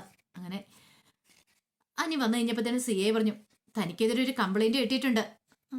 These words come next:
തന്റെ ഭാര്യ അനാമയെ തന്ന കംപ്ലയിന്റാ. താൻ പൊതുസ്ഥലത്ത് വെച്ച് അവരെ തല്ലി, അവരുടെ ക-, കരണത്ത് പാടുണ്ട്, തെളിവ് സഹിതമാണ് അവരിങ്ങോട്ടേക്ക് വന്നേ. താനത് ചെയ്തതാണോടോ?" എന്നൊക്കെ അനിയോട് ചോദിക്കുക.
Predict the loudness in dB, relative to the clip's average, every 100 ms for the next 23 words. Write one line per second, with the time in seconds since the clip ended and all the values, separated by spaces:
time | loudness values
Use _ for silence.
0 | -12 -18 _ -2 0 -2 -6 _ _ -2
1 | 2 2 2 0 -2 -2 2 2 2 2
2 | 2 0 0 2 2 2 -2 -10 _ _
3 | _ _ _ -8 -4 -4 -2 0 0 0
4 | 0 0 0 0 -2 -2 0 0 -2 -8
5 | -2 0 0 0 0 0 0 -2 0 0
6 | 0 0 2 2 2 0 -2 -2 0 0
7 | 0 0 2 2 2 0 -4 -2 -2 -2
8 | -4 -2 -2 -2 -6 _ _ _ _ _
9 | _ -20 _ _ _ _ _ -10 -2 -2
10 | 2 0 2 2 4 2 0 0 2 2
11 | 2 0 0 0 0 0 0 -2